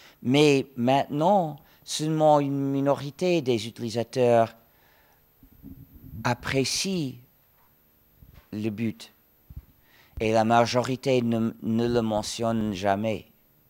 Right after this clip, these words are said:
Donc les utilisateurs nouveaux qui entrent dans la communauté n'apprennent pas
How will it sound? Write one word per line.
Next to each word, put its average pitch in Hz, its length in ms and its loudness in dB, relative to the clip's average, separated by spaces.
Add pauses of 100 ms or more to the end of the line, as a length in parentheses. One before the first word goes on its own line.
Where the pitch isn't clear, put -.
(460)
Donc 120 260 -4
les 123 420 2
utilisateurs 135 680 0
nouveaux 123 640 2 (560)
qui 123 200 2
entrent 135 440 6
dans 123 380 6
la 117 200 6
communauté 117 800 0 (3750)
n'apprennent 139 680 0
pas 175 380 2